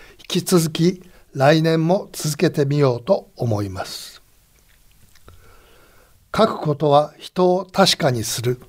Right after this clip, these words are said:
ということを若い時に本で読んだことがあります。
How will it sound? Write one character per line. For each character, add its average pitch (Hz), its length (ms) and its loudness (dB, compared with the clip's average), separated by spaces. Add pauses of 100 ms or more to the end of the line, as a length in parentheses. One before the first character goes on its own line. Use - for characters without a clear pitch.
(200)
と 165 120 -2
い 165 100 4
う 160 120 2
こ 156 160 -8
と 135 120 0
を 135 300 2 (360)
若 160 320 0
い 185 80 0
時 156 240 -6
に 131 160 -2
本 185 380 0
で 143 120 0
読 165 180 4
ん 165 40 0
だ 151 140 -4
こ 127 100 -10
と 117 120 -8
が 117 160 -2
あ 113 40 -2
り 107 140 -6
ま 101 100 -8
す。 - 400 -10